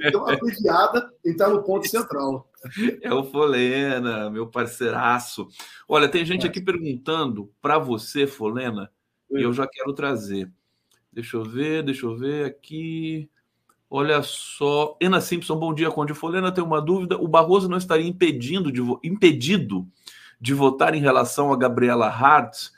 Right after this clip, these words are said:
Speaker 2: Obrigada. Isso aqui o Nassif levantou.
Speaker 1: Isso.
Speaker 2: Você deve estar acompanhando isso, né?
Speaker 1: Eu
Speaker 2: Então vai lá,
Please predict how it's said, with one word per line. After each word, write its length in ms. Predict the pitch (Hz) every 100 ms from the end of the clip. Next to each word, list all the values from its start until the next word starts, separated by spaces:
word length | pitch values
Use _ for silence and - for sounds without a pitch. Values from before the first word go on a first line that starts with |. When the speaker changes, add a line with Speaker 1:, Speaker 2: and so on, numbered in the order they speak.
| _ _ _ _
Speaker 2:
Obrigada. 960 | 147 156 151 135 131 127 123 101 95 92 _ _ _ _ _ - -
Isso 220 | 190 185
aqui 220 | - - 208
o 80 |
Nassif 480 | 208 190 - 185 185
levantou. 800 | 151 123 123 107 147 160 - - _ - -
Speaker 1:
Isso. 140 | 147
Speaker 2:
Você 100 | 170
deve 160 | 165 170
estar 160 | - 165
acompanhando 640 | 180 165 156 135 120 110
isso, 200 | 110 110
né? 80 | 131
Speaker 1:
Eu 60 |
Speaker 2:
Então 200 | 151 220
vai 160 | 202 180
lá, 260 | 139 113